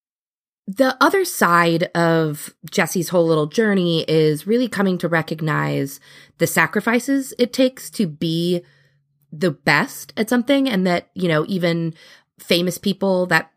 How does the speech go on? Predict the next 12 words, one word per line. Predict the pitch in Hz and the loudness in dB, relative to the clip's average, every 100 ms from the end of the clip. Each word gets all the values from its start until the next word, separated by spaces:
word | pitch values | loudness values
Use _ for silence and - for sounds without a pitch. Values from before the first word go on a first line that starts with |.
| _ | _
that, | 160 156 - | -2 -2 -2
that | 143 | -2
has | 156 143 | 0 -2
an | 143 | -2
impact | 147 143 147 - - - | -4 -2 -2 -4 -6 -2
on | 147 147 | 0 0
them | 135 | -2
as | 139 - | -4 -2
well. | 240 233 226 - - - _ - _ | 2 2 0 -4 -14 -20 _ -20 _
You | 190 175 | -4 0
know, | 151 | 0
Derek, | 147 170 165 160 - | 0 2 2 0 -4